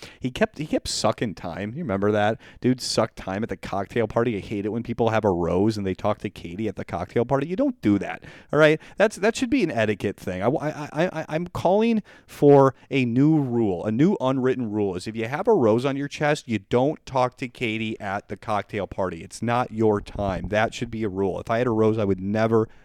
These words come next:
talk to her. It's just an etiquette thing. It's a respect thing. Um, Hunter completely abused that.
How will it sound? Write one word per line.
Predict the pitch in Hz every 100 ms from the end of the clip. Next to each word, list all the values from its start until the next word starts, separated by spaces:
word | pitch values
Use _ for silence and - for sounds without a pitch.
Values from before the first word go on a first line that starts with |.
| -
talk | - 101 95
to | 95
her. | 90
It's | - -
just | - 113 -
an | 101
etiquette | 110 104 101 104 92
thing. | 90 87
It's | -
a |
respect | 95 92 - 110 -
thing. | - 95 85 - - -
Um, | - 92 87 -
Hunter | - 131 131 127
completely | - 98 - 110 107
abused | 87 90 104 92
that. | 92 80